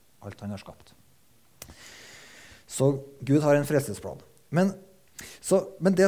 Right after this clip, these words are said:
som er litt interessant da, det er at, eh, at, eh, selv for oss som er ferdig med dommen, så kjenner vi Jesus som dommer. Det har jeg hatt lyst til å bruke litt tid på i dag. Fordi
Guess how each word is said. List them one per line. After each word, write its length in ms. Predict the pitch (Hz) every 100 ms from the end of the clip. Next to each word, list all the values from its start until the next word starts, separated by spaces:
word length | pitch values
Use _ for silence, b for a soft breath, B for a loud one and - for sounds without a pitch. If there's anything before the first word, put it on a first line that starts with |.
| 202
som 120 | 202
er 120 | 180
litt 120 | 175 190
interessant 480 | 156 147 165 170
da, 160 | 165 143 - -
det 220 | 147 - 135
er 160 | 135 151
at, 260 | 156 - 165
eh, 360 | 160 156 147 131 B B B - _ _ _ _ _ - _ 147
at, 240 | 156 - 160
eh, 400 | 160 151 151 147 - _ _ _ _ _ _ _ -
selv 400 | - 175 190 185
for 220 | 190 185
oss 240 | 175 180 -
som 160 | 160 160
er 80 | 160
ferdig 400 | - 180 127 147
med 140 | 147
dommen, 420 | 139 117 139 160
så 220 | - 151 160
kjenner 480 | 156 190 180 113 104
vi 160 | 143 139
Jesus 340 | 110 - 135
som 140 | 151
dommer. 340 | 175 180 190 139 - _ _ _ _ _ _ _ _ _ _ _ _ _ _ _ _ B B B -
Det 120 | 151
har 160 | 143 135
jeg 160 | 127
hatt 140 | 127 131
lyst 180 | 127 135
til 80 |
å 60 | 123
bruke 260 | 123 120 120
litt 140 | 123
tid 80 | 113
på 120 | 110 107
i 40 |
dag. 200 | 90 - _ _ B B B B B
Fordi 380 | - 127 147 185